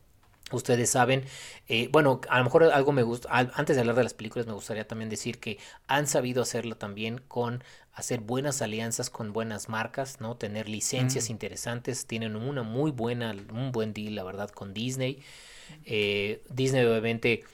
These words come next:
Speaker 1: ya es dueño de Star Wars también, entonces, pues bueno, tienen un buen deal con Marvel, que también ya Disney es dueño de Marvel,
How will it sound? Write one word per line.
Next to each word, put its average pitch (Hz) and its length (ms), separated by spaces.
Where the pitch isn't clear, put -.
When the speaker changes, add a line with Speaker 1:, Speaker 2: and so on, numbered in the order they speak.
Speaker 1:
ya 123 240
es 110 140
dueño 110 360
de 95 100
Star 101 300
Wars 131 380
también, 120 380
entonces, 107 420
pues 98 200
bueno, 135 340
tienen 117 280
un 113 120
buen 104 240
deal 110 300
con 95 500
Marvel, 131 580
que - 100
también 107 340
ya 104 140
Disney 139 420
es 113 100
dueño 110 200
de 95 80
Marvel, 135 460